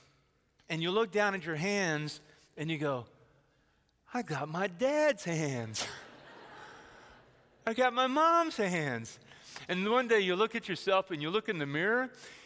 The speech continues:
and you realize that your weight has shifted from your poles to your equator. <laughs> And then you look at yourself and you think, "You know,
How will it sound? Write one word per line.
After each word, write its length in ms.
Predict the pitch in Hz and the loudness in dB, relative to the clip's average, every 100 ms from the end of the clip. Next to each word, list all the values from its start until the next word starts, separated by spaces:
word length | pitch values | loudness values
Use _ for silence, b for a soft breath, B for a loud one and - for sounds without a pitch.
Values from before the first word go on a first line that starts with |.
| B | B
and 120 | 165 | -2
you 80 | 165 | 0
realize 500 | 214 233 214 208 180 | 2 4 6 4 2
that 180 | 175 165 | -4 -2
your 140 | 139 | -2
weight 340 | 131 175 226 170 | 2 2 2 0
has 120 | 139 | -6
shifted 460 | - 208 - 226 | -2 -4 -2 -6
from 400 | 170 175 151 135 120 B | -6 -2 -2 -2 -6 B
your 160 | 147 135 | -2 -2
poles 520 | - 233 294 349 - | 0 2 4 2 -2
to 120 | 226 | -4
your 160 | 196 185 | -2 0
equator. 680 | 196 - 156 131 120 113 98 | -2 0 2 2 2 -2 -6
<laughs> 40 | - - - - - - - - - - - - - - - - B B B B B B B - | -20 -20 -20 -20 -18 -16 -16 -14 -14 -12 -12 -12 -14 -14 -14 -12 B B B B B B B -4
And 120 | 220 | 2
then 120 | 254 | 2
you 100 | 247 | 4
look 200 | 247 247 | 4 2
at 140 | 254 | -2
yourself 440 | 220 - 220 202 202 | -4 0 4 4 4
and 120 | 196 | -4
you 80 | 175 | -4
think, 340 | - 185 185 - | 0 0 0 -2
"You 180 | 190 214 | 0 4
know, 340 | 240 240 226 | 4 4 0